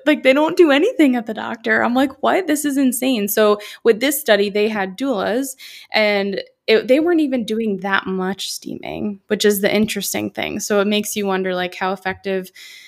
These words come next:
how different would it be? But the women that did the steaming versus the ones that didn't, and they had different time frames and, like, amounts and stuff, uh, they had improved healing if they had any tears. Um, they even looked at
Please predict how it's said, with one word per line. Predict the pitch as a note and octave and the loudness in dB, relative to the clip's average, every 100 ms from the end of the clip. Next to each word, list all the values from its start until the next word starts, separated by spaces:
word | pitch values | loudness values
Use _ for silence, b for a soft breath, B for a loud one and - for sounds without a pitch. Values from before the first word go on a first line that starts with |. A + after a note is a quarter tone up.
| B | B
how | - A3 | 2 2
different | G#3+ G#3+ G3+ | 2 0 0
would | G3 | 0
it | F#3+ | 0
be? | G3 G#3 | -2 2
But | G#3 G3 B B B - | 4 4 B B B 2
the | G#3 | 4
women | G#3+ G#3+ G#3+ G#3+ - G3+ | 4 4 4 2 -2 -2
that | G3+ F#3+ - - - | 2 4 2 -6 2
did | A#3+ A3+ | 4 4
the | A#3 | 2
steaming | - A3 G#3+ | 0 0 0
versus | G3+ G3 G3+ G3 | 2 0 0 -2
the | G3 | 0
ones | F#3+ F#3 | 0 0
that | F3 | 0
didn't, | A3 G3+ G3+ - | 2 4 4 2
and | G3+ | 2
they | G3 | 2
had | G3+ G3 | 2 0
different | G3 - F#3 - | 0 -6 -6 -4
time | - G#3 | -2 -2
frames | G3+ G3 G3 F#3+ | 0 0 0 -2
and, | F#3 | -4
like, | F#3 | -6
amounts | F#3 F3+ F#3 F#3 | -6 -4 -4 -4
and | G#3 G3+ | -8 -2
stuff, | A3+ A3 A3 B B B - | 2 2 0 B B B 0
uh, | G3+ F#3 | 4 4
they | F3+ G#3 G#3 | 4 4 4
had | G#3+ G3 | 4 4
improved | F#3+ F#3+ G3 F#3 - | 4 0 -2 -4 -4
healing | - A#3+ A3+ G#3+ G#3+ | -2 0 2 0 -2
if | - | -4
they | G3 | -4
had | G3 F#3+ | -2 -2
any | F#3 F#3 | -4 -6
tears. | - A3+ G#3+ G#3 G3+ G3+ - B B B | -4 -2 0 2 0 -2 -8 B B B
Um, | G3+ F#3+ F#3 F#3+ - - | -2 0 -2 -6 -8 2
they | G#3+ | 4
even | G#3+ A3 G#3 | 4 0 -2
looked | G3+ - - | -4 -4 -4
at | F#3+ F3+ F#3 | -2 -2 -4